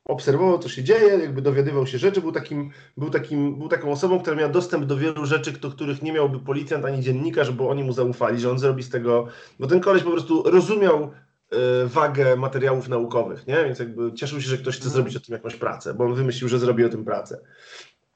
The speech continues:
Speaker 1: Ten Hindus. Więc ten, ten szef gangu był, był zadowolony, że tak wygląda i mu mówił coraz więcej. I w pewnym momencie była taka sytuacja, że tam ktoś z tego gangu wsypał ich i oni wszyscy zaczęli być zamykani.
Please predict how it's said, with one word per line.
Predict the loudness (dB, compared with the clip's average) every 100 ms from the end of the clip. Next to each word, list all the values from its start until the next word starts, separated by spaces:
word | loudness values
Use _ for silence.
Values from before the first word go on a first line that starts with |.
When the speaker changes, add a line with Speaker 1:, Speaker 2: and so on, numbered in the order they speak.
| _ -20 -4
Speaker 1:
Ten | -2 0
Hindus. | -2 -6 -4
Więc | -2 0
ten, | 2 4
ten | 2
szef | 4 0
gangu | 2 2 0 -2
był, | -2
był | -2 0
zadowolony, | 0 0 2 4 4
że | 0
tak | -4 -4
wygląda | 2 2 4
i | 2
mu | 2
mówił | 0 -2
coraz | -4 -4 0
więcej. | 0 0 -6
I |
w | -2
pewnym | -4 -2
momencie | -2 0 0 0
była | 0 0
taka | 0 -6
sytuacja, | 0 0 0 -2
że | -2
tam | -2 -2 -6 -12 -20 _
ktoś | 0 2 2
z |
tego | 0 0
gangu | 2 2 0
wsypał | -4 -6 -4 -2 -4 -8
ich | -8 -8 -10 _ _ -4
i | 4
oni | 4
wszyscy | 4 -2 -4 -2
zaczęli | 2 4 4
być | 4
zamykani. | 0 -2 -2 -4 -6